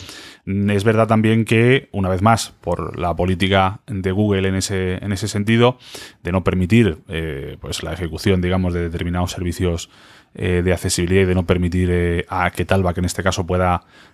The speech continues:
recibir gestos, eh, de manera, eh, digamos, eh, multicapacitiva, con, con más de dos dedos, pues, eh, para usar ese tipo de teclados uno tiene que desactivar el, el producto de apoyo. Entonces, realmente se convierte en una solución que no es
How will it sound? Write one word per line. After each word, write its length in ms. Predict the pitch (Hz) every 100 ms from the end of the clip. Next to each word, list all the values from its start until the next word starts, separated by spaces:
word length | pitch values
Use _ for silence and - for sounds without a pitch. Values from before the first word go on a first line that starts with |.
| -
recibir 460 | - 95 95 95
gestos, 520 | - 95 - 92 87
eh, 80 | 98
de 100 | 90
manera, 480 | 92 92 92 90 87 _ - - - _
eh, 100 | -
digamos, 400 | 95 92 92 -
eh, 80 | 92
multicapacitiva, 840 | 92 95 90 90 87 92 120 123
con, 220 | 87 82 80
con 200 | - 80
más 220 | 85 85
de 500 | 82 80 80 78 76 -
dos 580 | 98 85 87 - - -
dedos, 420 | 104 131 127 139 _ _ - _ _
pues, 260 | - 104 -
eh, 140 | 104
para 220 | 95 104 101
usar 220 | 98 131
ese 120 | 131
tipo 160 | 131 131
de 80 | 135
teclados 320 | 127 135 135
uno 120 | 139
tiene 180 | 143 135
que 60 |
desactivar 380 | 104 95 - 92
el, 280 | 87 85 82
el 140 | 104 92
producto 260 | 90 -
de 60 | 82
apoyo. 320 | 82 143 104
Entonces, 340 | 85 98 - - -
realmente 380 | - 104 107 110
se 140 | 107
convierte 640 | 113 95 98 101 95 110 113 - - - - _ -
en 140 | 98
una 100 | 104
solución 720 | - 113 98 110 110 113 113 _ _ -
que 160 | - 95
no 260 | 95 104
es 220 | 107 -